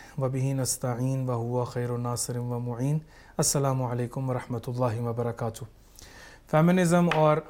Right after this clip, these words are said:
ہماری معاشرتی اقدار کے ساتھ آج چوتھے لیکچر میں آپ کی خدمت میں حاضر ہیں۔ پچھلے لیکچرز میں آپ کی خدمت میں،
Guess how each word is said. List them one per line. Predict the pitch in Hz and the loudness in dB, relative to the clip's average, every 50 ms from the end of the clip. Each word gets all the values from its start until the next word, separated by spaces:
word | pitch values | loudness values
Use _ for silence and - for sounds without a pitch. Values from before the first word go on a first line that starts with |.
| - - | -6 -4
ہماری | 143 143 143 143 147 | -2 0 0 0 0
معاشرتی | 143 139 135 131 131 - 139 127 - 135 135 | 0 0 -2 -2 -2 -4 -4 -4 -2 -2 -2
اقدار | 131 - - 139 135 139 | -2 -2 -2 0 0 0
کے | 139 147 139 | 0 0 -2
ساتھ | 123 - 147 139 139 135 - - - - - | 0 2 2 2 2 0 -2 -8 -14 -12 -10
آج | - 143 131 123 | -8 -6 -6 -4
چوتھے | - 131 123 - 156 | -4 -4 -2 0 0
لیکچر | 151 143 127 - 147 | 0 0 0 -2 -4
میں | 135 135 | -2 -2
آپ | 131 123 | -2 -4
کی | - 156 | -4 -4
خدمت | 143 - 131 143 135 131 - | -4 -4 -4 -4 -6 -4 -4
میں | 143 127 | -2 -2
حاضر | 123 123 123 143 165 156 | 0 2 4 4 6 6
ہیں۔ | 143 139 123 - - - - - - - - - - - - - | 4 2 -2 -4 -12 -20 -20 -20 -20 -20 -20 -20 -20 -20 -8 -6
پچھلے | 160 - - 175 | -4 0 4 4
لیکچرز | 175 165 160 - 170 151 | 4 4 4 2 0 2
میں | 170 165 | 2 2
آپ | 156 156 156 | 2 2 0
کی | 170 | -2
خدمت | 151 - 147 151 160 151 - - | -2 -2 -2 -2 -2 -4 -2 0
میں، | 160 156 156 151 | 2 4 4 2